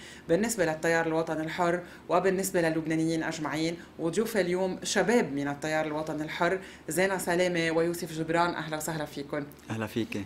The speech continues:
Speaker 1: آه، ladies first طبعا. <laughs> زينة، آه، أنا اليوم ما رح نحكي سياسة كتير،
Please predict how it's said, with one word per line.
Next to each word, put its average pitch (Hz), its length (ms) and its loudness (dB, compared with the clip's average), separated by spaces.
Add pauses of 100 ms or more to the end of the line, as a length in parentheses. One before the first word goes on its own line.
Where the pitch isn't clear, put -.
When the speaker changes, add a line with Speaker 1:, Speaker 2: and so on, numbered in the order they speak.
(120)
Speaker 1:
آه، 175 200 2
ladies 190 280 4 (140)
first 165 200 2 (120)
طبعا. 151 360 0 (160)
<laughs> - 100 -6
زينة، 214 540 2 (300)
آه، 180 100 0 (100)
أنا 226 140 2
اليوم 220 300 2
ما 214 80 4
رح 214 160 0
نحكي 165 300 -6
سياسة 151 360 -6
كتير، 156 360 -6